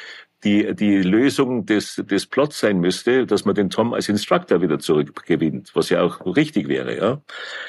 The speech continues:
Und sagt dann, "Wir, wir machen alles so wie früher, wir, wir, wir geben kein, wir gehen keine großen Risiken ein. Natürlich wird der Film schneller, der wird, der wird, äh,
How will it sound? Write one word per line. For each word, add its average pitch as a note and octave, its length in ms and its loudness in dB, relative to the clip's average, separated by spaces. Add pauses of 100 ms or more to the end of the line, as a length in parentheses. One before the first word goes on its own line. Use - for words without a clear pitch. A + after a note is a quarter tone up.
(120)
Und A2 80 -2
sagt D3 220 2
dann, E3 120 2
"Wir, F3 200 2
wir E3 120 2
machen E3 340 -2
alles F#3 280 0
so F#3+ 140 4
wie F#3 80 2
früher, F#3+ 340 0
wir, D#3 220 2
wir, D3+ 300 0
wir C#3 220 2 (120)
geben F3 220 2
kein, D3 280 -2
wir C#3 80 -2
gehen F3 220 0
keine D#3+ 260 0
großen D3 320 0
Risiken D3 460 0
ein. C3 160 0
Natürlich D3+ 340 0
wird C#3+ 160 0
der C3+ 80 2
Film C3 200 -2
schneller, D3 360 2
der B2+ 160 0
wird, A2+ 240 -4
der A2+ 100 2
wird, A2+ 280 0
äh, G2+ 260 0